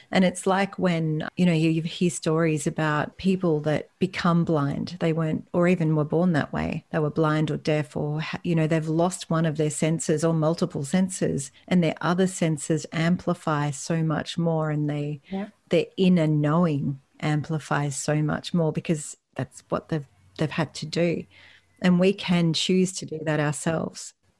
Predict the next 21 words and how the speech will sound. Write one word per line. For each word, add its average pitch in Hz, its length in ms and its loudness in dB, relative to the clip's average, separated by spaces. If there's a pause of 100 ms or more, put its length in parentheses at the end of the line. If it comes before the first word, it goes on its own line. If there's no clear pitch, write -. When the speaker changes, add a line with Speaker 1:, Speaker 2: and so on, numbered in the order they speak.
Speaker 2:
Yeah, 240 300 0
absolutely. 180 720 -4 (180)
We're 254 200 4
born, 269 540 2 (400)
<laughs> - 380 -18
it's 208 120 -4
fast. 202 320 0
I 220 40 -2
had 214 140 -2
this 196 140 -2
vision 196 400 0 (320)
the 185 80 2
other 180 160 0
day. 175 320 0
We, 254 340 4
we 247 240 4
are 202 180 2 (220)
all 262 300 4
born 208 260 2
switched - 420 -4
on. 160 300 0